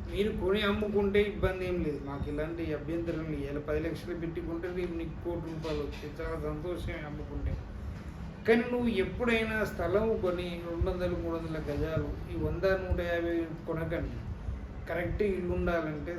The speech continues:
సంసారం, సుఖం, పిల్లల క్షేమం ఉండాలంటే రెండు వందల పైనే ఉండాలి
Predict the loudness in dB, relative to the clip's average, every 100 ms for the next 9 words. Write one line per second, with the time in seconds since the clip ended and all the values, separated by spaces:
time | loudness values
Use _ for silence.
0 | -6 -6 -4 -2 0 0 0 -2 -2 -4
1 | -4 -4 -4 -2 -2 -2 -4 -4 -2 -2
2 | -4 -4 -6 -6 -4 -4 -2 -2 -2 -2
3 | -2 -2 -2 -2 -2 -2 -2